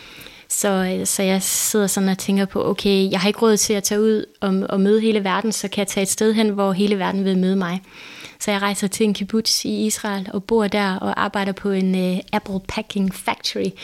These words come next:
Og det er der rigtig mange unge mennesker fra hele verden, der gør. Og det er ikke betonet af,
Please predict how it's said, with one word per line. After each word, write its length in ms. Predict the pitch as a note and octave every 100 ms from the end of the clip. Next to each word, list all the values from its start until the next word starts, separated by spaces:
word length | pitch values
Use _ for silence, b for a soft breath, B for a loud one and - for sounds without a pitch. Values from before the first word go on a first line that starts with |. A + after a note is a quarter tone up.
| B B B
Og 140 | G#3
det 120 | G#3+ G3+
er 60 |
der 80 | G3
rigtig 240 | A3 -
mange 260 | G3+ F#3 G3+
unge 180 | G3+ G#3+
mennesker 380 | G3 G3 - G3+
fra 160 | - -
hele 240 | G#3+ G#3+ G3
verden, 260 | F#3+ G3+
der 100 | G3
gør. 180 | F#3+ F#3+ F#3+ B B B
Og 120 | G3+
det 100 | A3
er 40 | A3+
ikke 160 | A#3+
betonet 520 | A#3+ A#3 C#4 A#3+ G#3+ G3+
af, 280 | G#3+ G3+